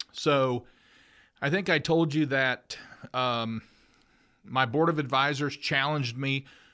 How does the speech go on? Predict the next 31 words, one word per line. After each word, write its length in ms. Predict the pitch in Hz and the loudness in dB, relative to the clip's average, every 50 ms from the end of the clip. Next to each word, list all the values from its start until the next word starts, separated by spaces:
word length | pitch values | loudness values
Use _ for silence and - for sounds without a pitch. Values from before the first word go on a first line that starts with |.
| _ _ _ _ - | _ _ _ _ -2
on 340 | 120 120 123 123 123 120 | 0 0 2 0 0 -2
the 80 | 120 113 | -2 -2
McAfee 460 | 113 127 139 151 - 151 - 165 156 | 0 0 0 0 -2 -2 0 0 2
Way. 320 | 143 127 123 127 123 123 117 | 2 2 2 0 0 0 -2
I 80 | 110 | -2
talked 280 | - - 147 139 - - | -2 0 0 0 0 -2
a 40 | 120 | -2
lot 240 | 123 123 143 147 | 0 2 2 2
about 360 | 131 123 135 135 135 123 107 123 | 2 0 0 0 0 -2 -4 -6
this 160 | 135 135 - | -6 -4 -4
is 120 | 143 117 | -4 -4
how 180 | - 139 143 147 | -4 -2 -2 0
we 120 | 147 143 | 0 0
do 200 | 123 135 135 135 | 0 0 -2 -2
things. 320 | 135 - 135 135 135 123 107 | -2 -4 -4 -4 -4 -4 -4
This 220 | 127 120 - - | -4 -4 -4 -4
is 80 | 131 123 | -6 -6
the 80 | 131 | -4
McAfee 460 | 127 135 135 135 - 139 - 147 143 | -2 -2 -2 -2 -4 -4 -4 -2 -2
Way. 500 | 135 117 123 127 127 131 131 135 127 127 - - - - - - _ _ _ _ | -2 -2 -2 -2 -2 -2 -2 -4 -4 -6 -10 -18 -20 -20 -20 -20 _ _ _ _
Um, 480 | - 113 117 113 113 117 113 113 117 - _ - | -6 -4 -2 0 0 0 -2 -2 -4 -8 _ -4
I 120 | 123 123 | -2 -2
read 320 | 123 107 113 135 143 151 139 | -2 0 0 0 0 0 0
the 60 | 139 | -4
Toyota 680 | 135 - - - 156 156 151 143 139 147 151 151 147 | -6 -6 -2 2 4 4 6 6 6 4 4 4 4
Way, 500 | 139 139 143 139 143 143 147 143 139 120 | 2 2 2 2 2 0 0 -2 -2 -4
and 140 | 127 127 120 | -4 -2 -2
I 280 | 117 117 117 113 110 - _ _ _ _ _ _ _ _ _ - | -2 -2 -2 -4 -6 -8 _ _ _ _ _ _ _ _ _ -8
learned 560 | 117 123 143 147 151 151 151 160 147 139 139 - - - - _ _ _ _ _ _ - - _ _ _ - | 0 4 6 8 8 8 6 4 0 -2 -4 -8 -10 -14 -16 _ _ _ _ _ _ -20 -20 _ _ _ -14
just 440 | 117 95 113 151 151 139 - - - | -6 -2 0 2 2 2 0 -2 -4
how 480 | - - 147 143 147 147 147 151 147 | -6 -2 0 2 2 4 2 2 0